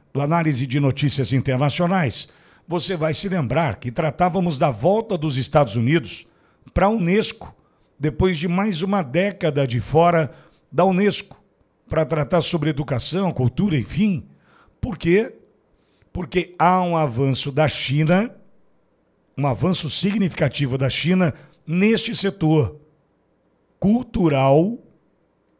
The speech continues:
e também educacional. Preocupação dos americanos? Sim. Tentaram ocupar lugar novamente. Lugar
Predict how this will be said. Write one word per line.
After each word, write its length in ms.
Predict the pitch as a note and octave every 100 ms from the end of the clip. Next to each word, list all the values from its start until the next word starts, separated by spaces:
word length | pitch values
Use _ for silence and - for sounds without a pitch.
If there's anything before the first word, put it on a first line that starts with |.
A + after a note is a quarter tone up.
| _
e 100 | D#3
também 460 | D#3 D#3 C3+ D#3+ E3
educacional. 960 | D3+ - D#3 - F3+ D3 A#2+ F#2 D2 _ _ _ _
Preocupação 600 | D3+ D#3+ D3 D3+ - F3+
dos 140 | D3+ C3
americanos? 760 | D#3 D3 - G3 D#3 - - _
Sim. 440 | - - G3 C#3+ - _ _ _ _ _ _ -
Tentaram 520 | D3+ C3 E3 E3+ E3
ocupar 420 | E3 D#3 A#2+ E3
lugar 280 | E3 D3 E3
novamente. 720 | E3 D#3+ D#3 D#3 B2 - - _ _ _ _ -
Lugar 500 | C3+ C#3+ F3+ A3